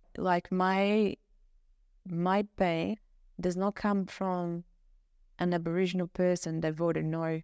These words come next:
because for the reasons that we're talking here about this sort of, like, negotiation of a lifetime, I do understand. And some of them really, they might have a concern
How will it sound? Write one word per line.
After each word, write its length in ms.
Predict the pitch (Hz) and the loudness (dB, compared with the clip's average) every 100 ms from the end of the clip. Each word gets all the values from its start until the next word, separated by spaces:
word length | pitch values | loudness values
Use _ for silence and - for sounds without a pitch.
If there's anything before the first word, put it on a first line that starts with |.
| - - _ _ _ - | -10 -20 _ _ _ -4
because 460 | 180 190 180 - - _ _ - _ | 0 2 0 -2 -12 _ _ -20 _
for 180 | - 196 | 2 2
the 120 | 190 | 4
reasons 440 | 180 196 226 240 214 | 4 4 4 2 2
that 180 | 220 | 0
we're 180 | 202 202 | 2 -2
talking 500 | 185 - 180 175 202 | -4 -4 -4 -2 -2
here 280 | 190 185 202 | 0 0 0
about 320 | 190 175 175 | 2 2 2
this 340 | 175 170 - - _ | 0 -2 -6 -18 _
sort 340 | - - 185 180 | -16 -4 0 0
of, 160 | 175 - | -2 -2
like, 380 | 165 156 - - | 0 0 -2 -6
negotiation 760 | 160 156 160 160 170 180 - 160 | -2 0 0 -2 0 -2 0 -2
of 180 | 156 | -2
a 60 | 156 | -4
lifetime, 800 | 156 160 196 - - 151 170 202 - _ _ - | -2 -2 -4 -8 -6 -2 0 -2 -6 _ _ -2
I 200 | 185 214 | 0 2
do 220 | 247 254 | 2 2
understand. 840 | 254 220 - 202 202 185 160 170 _ _ _ | 2 0 -2 -2 0 -2 -4 -6 _ _ _
And 360 | 156 - 190 202 | -6 -2 0 0
some 200 | 254 269 | 2 2
of 160 | 285 | 2
them 320 | 240 233 214 202 _ - | 2 0 0 -4 _ -10
really, 420 | 190 208 247 190 | 0 4 6 4
they 120 | 170 196 | 2 2
might 220 | 226 240 | 4 4
have 120 | 233 | 2
a 80 | 202 | 0
concern 720 | - 185 - 214 233 175 | -4 -6 -2 0 2 0